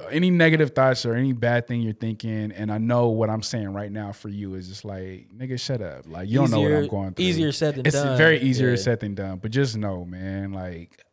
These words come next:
Speaker 1: like, <sighs> I, it's just
Speaker 2: Yeah.
Speaker 1: something I don't like to hear about.
Speaker 2: Yeah, if nobody else believes in you, that's why you gotta, you gotta believe in hel-, in
Speaker 1: Get
Speaker 2: yourself.
Speaker 1: in
Speaker 2: You
Speaker 1: yourself.
Speaker 2: have to
Speaker 1: You gotta
Speaker 2: literally,
Speaker 1: find that by f-, yeah,
Speaker 2: you have
Speaker 1: within
Speaker 2: to
Speaker 1: yourself.
Speaker 2: try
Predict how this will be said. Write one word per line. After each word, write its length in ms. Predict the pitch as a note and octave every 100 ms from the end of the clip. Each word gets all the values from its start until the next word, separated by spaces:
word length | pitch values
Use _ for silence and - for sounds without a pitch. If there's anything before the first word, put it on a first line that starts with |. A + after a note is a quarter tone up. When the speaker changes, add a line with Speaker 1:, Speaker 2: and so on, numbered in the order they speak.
| _
Speaker 1:
like, 260 | G#2+ F#2+ F#2 _ _ _ _ _ _ _
<sighs> 40 |
I, 600 | F3 F3+ C3+ A#2 - C3 - B2
it's 140 | D#3 E3+
just 180 | D3
Speaker 2:
Yeah. 60 | G2
Speaker 1:
something 340 | G2 F#3 E3+
I 100 | C#3 C3+
don't 140 | A#2+
like 180 | A2+ G#2+
to 60 |
hear 200 | G2 G#2
about. 340 | F2 E2+ E2 -
Speaker 2:
Yeah, 160 | G2 F#2+
if 100 | F#2
nobody 400 | D3 F3 F3 D3
else 140 | D#3 D#3
believes 340 | C3 B2+ B2 A#2+
in 40 |
you, 80 | A#2
that's 200 | A#2 A#2
why 120 | B2
you 120 | A#2
gotta, 320 | A#2+ A2+ G#2+ G#2
you 60 |
gotta 160 | B2+ A2+
believe 220 | A2+ A2+
in 100 | G#2+
hel-, 140 | A2 A2
in 100 | G#2+
Speaker 1:
Get 140 | G#2+ G2+
Speaker 2:
yourself. 200 | A2+ G#2+
Speaker 1:
in 80 | G#2
Speaker 2:
You 60 |
Speaker 1:
yourself. 320 | F#2+ C3 D3 G2+
Speaker 2:
have 60 |
to 60 | B2
Speaker 1:
You 80 | C3+
gotta 200 | C3 A#2
Speaker 2:
literally, 200 | B2+ A#2+
Speaker 1:
find 400 | A2+ A2+ A#2+ A#2
that 160 | G#2+
by 120 | F#2 E2
f-, 140 | - _
yeah, 360 | A2 G2+ F2
Speaker 2:
you 100 | F2 C3+
have 160 | C3
Speaker 1:
within 140 | G#2 F#2
Speaker 2:
to 60 |
Speaker 1:
yourself. 340 | A#2+ F#2 E2+ -
Speaker 2:
try 600 | - C3 B2 A#2 A2+